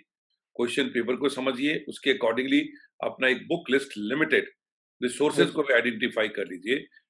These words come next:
Speaker 1: and then start working as per the requirement। वो guideline question और syllabus आपको लेता चला जाएगा। Very good।
Speaker 2: बिल्कुल।
Speaker 1: आपने अपनी starting की बुक्स में क्या आपने एनसीईआरटी बुक्स की भी पढ़ाई की?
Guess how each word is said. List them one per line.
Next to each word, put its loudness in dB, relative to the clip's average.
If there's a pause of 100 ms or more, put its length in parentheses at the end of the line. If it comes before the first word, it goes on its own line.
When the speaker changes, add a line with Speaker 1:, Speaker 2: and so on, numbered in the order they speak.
(200)
Speaker 1:
and -2
then 6 (540)
start 4
working 0
as -2
per -8
the 0
requirement। 0
वो -2
guideline 2 (420)
question -2
और -4
syllabus -4
आपको -4
लेता -6
चला -14
जाएगा। -8
Very -4
good। -16 (400)
Speaker 2:
बिल्कुल। -6 (160)
Speaker 1:
आपने 4
अपनी 0
starting 2
की 0
बुक्स 0
में -6
क्या 2
आपने 0
एनसीईआरटी -2
बुक्स -6
की -8
भी -6
पढ़ाई -2
की? -14